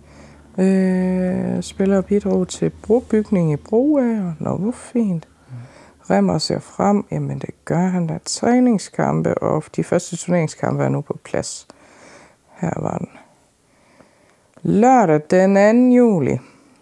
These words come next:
Speaker 1: klokken tolv.
Speaker 2: Skal jeg arbejde der?
Speaker 1: Ej, det er faktisk, øh, den første kamp er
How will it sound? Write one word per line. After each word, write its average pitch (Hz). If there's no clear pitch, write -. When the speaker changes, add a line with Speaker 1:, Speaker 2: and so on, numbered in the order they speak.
Speaker 1:
klokken 190
tolv. 196
Speaker 2:
Skal -
jeg 120
arbejde 131
der? 127
Speaker 1:
Ej, 135
det 147
er 143
faktisk, -
øh, 147
den 165
første 185
kamp 165
er 147